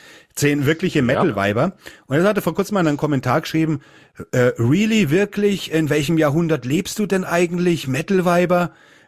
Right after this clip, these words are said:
Speaker 1: Und ich hab mir gedacht, und da, das ist so ein stellvertretender Kommentar für irgendwas, was,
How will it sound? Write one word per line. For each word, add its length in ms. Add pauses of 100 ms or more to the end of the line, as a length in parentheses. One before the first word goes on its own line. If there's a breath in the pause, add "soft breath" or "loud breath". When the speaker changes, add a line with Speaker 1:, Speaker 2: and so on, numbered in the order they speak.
(160)
Speaker 1:
Und 200
ich 100
hab 100
mir 120
gedacht, 320
und 120
da, 160
das 280
ist 100
so 140
ein 120 (200 loud breath)
stellvertretender 760
Kommentar 800
für 180
irgendwas, 680
was, 320